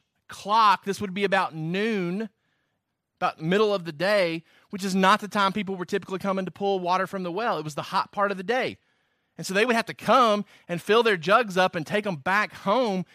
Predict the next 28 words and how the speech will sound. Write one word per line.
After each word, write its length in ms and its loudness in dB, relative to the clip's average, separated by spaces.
You 100 -4
would 120 -2
typically 360 0
wanna 220 0
do 160 -4
that 180 4
in 120 -4
the 80 -4
cooler 280 -8
parts 300 -4
of 80 -12
the 80 -10
day. 300 -10
So 180 2
for 120 -6
Jesus 460 0
to 80 -6
even 280 -2
encounter 520 -2
somebody 480 -2
at 100 -10
this 160 -10
point 400 -6
takes 260 -2
some 160 -6
providence 480 0
by 180 -4
God. 380 -6